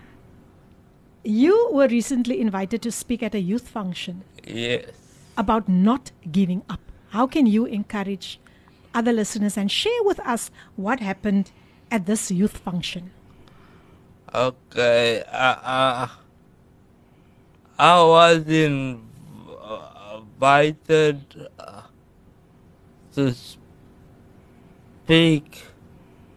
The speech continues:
Speaker 2: as, as, at the Christmas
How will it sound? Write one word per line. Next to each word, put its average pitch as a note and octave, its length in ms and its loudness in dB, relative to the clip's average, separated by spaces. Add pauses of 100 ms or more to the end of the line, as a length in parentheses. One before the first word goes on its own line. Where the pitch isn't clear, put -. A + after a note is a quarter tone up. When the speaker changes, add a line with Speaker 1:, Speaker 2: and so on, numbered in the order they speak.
(760)
Speaker 2:
as, B2+ 420 0 (360)
as, C3+ 380 0 (180)
at C#3+ 320 -2
the C#3 200 -2 (160)
Christmas D3 920 0